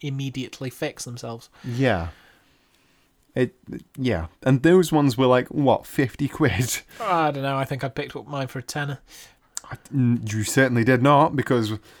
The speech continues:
Speaker 2: back in my day, the fucking, the only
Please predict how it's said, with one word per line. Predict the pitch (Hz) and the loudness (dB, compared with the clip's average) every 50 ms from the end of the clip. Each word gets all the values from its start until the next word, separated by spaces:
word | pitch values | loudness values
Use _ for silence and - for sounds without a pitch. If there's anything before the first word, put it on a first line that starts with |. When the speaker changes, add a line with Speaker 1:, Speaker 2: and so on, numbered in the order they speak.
| - - - _ | -20 -20 -16 _
Speaker 2:
back | - 131 127 123 - - | 0 0 0 2 0 -4
in | 127 - - 123 | -4 -2 0 2
my | 123 127 131 143 143 120 | 2 4 4 4 2 2
day, | 107 104 120 151 | 2 2 2 2
the | 165 147 127 120 120 - - 127 - | 2 2 0 0 0 -4 -8 -14 -10
fucking, | - 131 123 117 - 123 120 117 117 | -8 -6 -6 -4 -4 -4 -2 -2 -2
the | 123 131 | -2 -2
only | 131 135 131 127 120 113 113 - | -2 0 0 0 0 -2 -2 -4